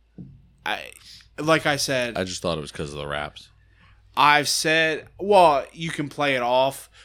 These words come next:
Speaker 1: but
Speaker 2: Yeah.
Speaker 1: like, his, his costume that, like, he made, like, was
Speaker 2: Yeah.
Speaker 1: white because he wanted them to see him coming.
Speaker 2: Suit, suit.
Speaker 1: <laughs> Float like
Speaker 2: Uh.
Speaker 1: a butterfly, sting like a bee.
Speaker 2: My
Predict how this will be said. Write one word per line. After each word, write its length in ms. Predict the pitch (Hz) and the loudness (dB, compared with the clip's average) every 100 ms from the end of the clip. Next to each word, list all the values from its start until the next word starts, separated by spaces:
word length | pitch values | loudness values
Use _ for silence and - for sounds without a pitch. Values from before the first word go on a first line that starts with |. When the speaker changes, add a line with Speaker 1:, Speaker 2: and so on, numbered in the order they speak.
| _ | _
Speaker 1:
but 140 | 160 160 | -2 0
Speaker 2:
Yeah. 60 | |
Speaker 1:
like, 160 | 156 147 | -2 -4
his, 340 | 160 156 131 - | -4 -4 -6 -12
his 280 | 127 156 139 | -4 -2 -4
costume 600 | - 147 143 - 139 135 | 4 4 4 0 -6 -4
that, 160 | 135 | -6
like, 160 | 110 117 | -8 -12
he 320 | - 165 151 | -8 -8 -6
made, 560 | 131 135 127 110 101 104 _ _ _ _ | -2 -2 -2 -4 -8 -14 _ _ _ _
like, 460 | 123 131 117 - _ _ _ | -4 -4 -4 -18 _ _ _
was 260 | 120 135 127 | -2 0 0
Speaker 2:
Yeah. 40 | |
Speaker 1:
white 320 | 123 131 120 104 | 0 0 0 -4
because 420 | 120 - 127 104 | -10 -6 -6 -6
he 120 | 131 | -10
wanted 380 | 127 123 131 117 | -6 -6 -6 -6
them 260 | 120 117 110 | -8 -8 -10
to 140 | 117 | -10
see 260 | 107 123 117 | -10 -6 -6
him 120 | 120 | -6
coming. 460 | 113 123 123 107 101 | -6 -6 -6 -8 -12
Speaker 2:
Suit, 460 | - - 233 214 - _ | -12 -8 -4 -6 -8 _
suit. 420 | - - 240 233 - _ _ | -12 -10 -8 -10 -14 _ _
Speaker 1:
<laughs> 1000 | 113 - 160 147 135 - 151 135 123 117 _ _ _ _ - - - - - - - - _ | -16 -6 -4 -2 -4 -6 -8 -8 -10 -12 _ _ _ _ -20 -20 -20 -20 -20 -20 -20 -20 _
Float 340 | - 220 226 | -6 2 4
like 200 | 220 220 | 6 2
Speaker 2:
Uh. 40 | 196 | 2
Speaker 1:
a 20 | |
butterfly, 600 | 180 214 202 - 214 202 | 0 0 0 -4 -2 0
sting 300 | 196 - 214 | -2 -4 -4
like 200 | 208 202 | -2 -4
a 40 | 190 | -2
bee. 480 | 180 196 180 139 120 - - | 0 4 4 2 -2 -14 -16
Speaker 2:
My 80 | - | -12